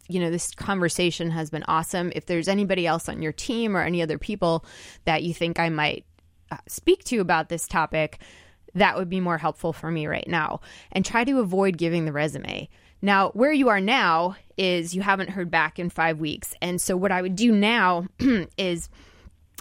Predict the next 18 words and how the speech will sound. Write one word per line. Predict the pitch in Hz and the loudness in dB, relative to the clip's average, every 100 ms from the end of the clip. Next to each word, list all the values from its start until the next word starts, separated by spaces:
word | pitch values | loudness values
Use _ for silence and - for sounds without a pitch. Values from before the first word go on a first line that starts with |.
| - | 0
I | 202 | 2
would | 214 | 2
reach, | 220 220 - 196 - | -2 -6 -8 -8 -6
so | 185 247 | 0 2
you | 233 | 2
said | 277 254 | 4 2
you | 254 | 2
already | 226 233 | 2 2
reached | 208 208 - | 0 -2 2
out | 175 175 | 2 2
to | - | -2
the | 180 | -6
person | - 170 - 175 | -2 -2 -2 -4
and | 165 | -2
you | 160 | -2
haven't | 165 160 160 | 0 -2 -2
heard | 175 151 | -2 0
back. | 147 127 - | -4 -4 -12